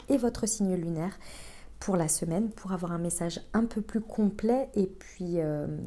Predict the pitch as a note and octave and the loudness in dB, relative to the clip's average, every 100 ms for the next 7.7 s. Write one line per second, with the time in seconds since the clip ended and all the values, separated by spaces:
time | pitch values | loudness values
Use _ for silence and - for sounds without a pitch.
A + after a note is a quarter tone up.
0 | - D#3+ C#3+ E3+ G3+ B3 - B3 G3+ E3+ | -4 -2 -2 -2 0 -2 6 6 8 4
1 | E3 F3+ A#3+ A#3+ F3 E3 - - F3+ E3+ | 0 2 2 2 2 0 0 0 0 2
2 | F#3 F3+ F3+ D#3 F3 C4 - - - - | 2 2 -2 0 0 0 -2 -14 -16 -4
3 | F#3 G#3 G#3+ E3 D#3 D3+ - E3 - G#3 | 4 4 4 2 0 0 -2 -2 -2 0
4 | G3 - E3+ E3 D#3+ - B3+ - G#3+ G#3 | 0 -2 -2 0 0 2 2 2 2 4
5 | G3 F#3+ F3+ F#3 F#3+ - F#3+ F3 F3 G3 | 4 2 4 4 2 0 0 0 2 0
6 | G3+ G#3 F3 F3 F3 - B3 - F3 E3+ | 0 -2 -2 -2 -2 0 0 2 0 0
7 | A3+ A3 G#3+ G3+ - - | 0 0 0 0 0 -2